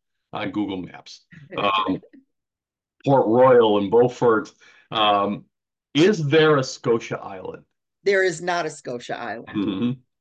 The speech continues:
Speaker 2: I, um, I kind of modeled it off of Turtle Island, which is pretty much uninhabited, but I
Speaker 1: Yeah.
Speaker 2: wanted something that had kind of the same topography,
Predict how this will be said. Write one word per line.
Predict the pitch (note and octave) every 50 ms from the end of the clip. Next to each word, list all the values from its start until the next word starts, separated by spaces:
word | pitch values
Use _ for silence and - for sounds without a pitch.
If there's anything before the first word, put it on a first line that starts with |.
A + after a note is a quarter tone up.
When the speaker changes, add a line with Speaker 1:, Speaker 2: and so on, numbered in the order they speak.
| _ _ _ _
Speaker 2:
I, | D#3+ D#3+ E3 E3 E3+ E3+
um, | E3+ E3 D#3 D3 D3 C#3+
I | D3+ D3+ C#3+
kind | C#3+ - - G#3+ A#3 C4
of | C#4 C4
modeled | A3+ G3+ F#3 F3+ F3 E3+ F3 E3+ D#3 D#3+
it | D#3 D3
off | C#3+ C#3+ C#3+ C#3+ D3
of | D3+ C#3+ C3+ -
Turtle | - - - G#3+ G3 F#3 D#3
Island, | B2+ A#2 A#2+ A#2+ A#2 A#2 A2+ A#2 C#3 C#3+ _ _ _ _ _ _ _
which | - D#3 E3 D#3+ -
is | E3 D#3+ D#3 D3 C#3+ -
pretty | _ _ - F4 G4+ G#4+ G4
much | D#4+ G#3 F3 D#3 D#3 D3 - - - - -
uninhabited, | E3+ E3+ D#3 D3 D3 C#3+ D3+ D3 C#3+ C#3+ D#3 E3 F3+ F#3 F#3+ F#3+ F#3+ _ _ _ _ _ _
but | - G3
I | - D#3+
Speaker 1:
Yeah. | D#3
Speaker 2:
wanted | E3 F#3 F#3+ G#3 A3+ A3
something | A3 - F#3 E3+ D3 - E3 D#3+
that | D3+ C#3+
had | D3 D#3 C3 C3 -
kind | F3 D#3 D3
of | D3 D3
the | C#3+ C3+
same | - - D3+ D3 D3
topography, | C#3 - D3+ D3+ - E3 D#3+ E3 D#3 D#3+ D3 - D#3 D3+ D3+